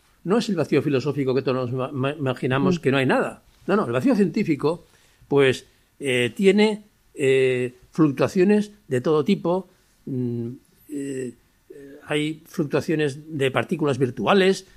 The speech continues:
Speaker 1: del espacio-tiempo, del campo gravitacional, o sea, y tiene una cierta energía, ¿eh? Entonces, claro, mm, decir que se, que se ha creado de la nada no es verdad.
Speaker 2: Ya.
Speaker 1: Eh, es, se ha creado de el,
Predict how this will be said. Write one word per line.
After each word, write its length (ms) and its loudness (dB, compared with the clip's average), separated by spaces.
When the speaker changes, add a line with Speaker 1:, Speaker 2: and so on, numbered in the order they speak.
Speaker 1:
del 460 -2
espacio-tiempo, 960 2
del 300 0
campo 260 0
gravitacional, 840 0
o 40 -20
sea, 300 -4
y 100 -4
tiene 440 -4
una 280 -4
cierta 280 0
energía, 540 0
¿eh? 140 -2
Entonces, 380 -2
claro, 300 -2
mm, 220 -2
decir 380 -2
que 140 -2
se, 240 -10
que 120 -14
se 140 -6
ha 60 -6
creado 420 0
de 300 -4
la 100 -2
nada 260 0
no 80 2
es 120 -2
verdad. 340 -2
Speaker 2:
Ya. 300 -6
Speaker 1:
Eh, 100 -14
es, 300 -4
se 140 -4
ha 60 2
creado 420 2
de 500 4
el, 460 2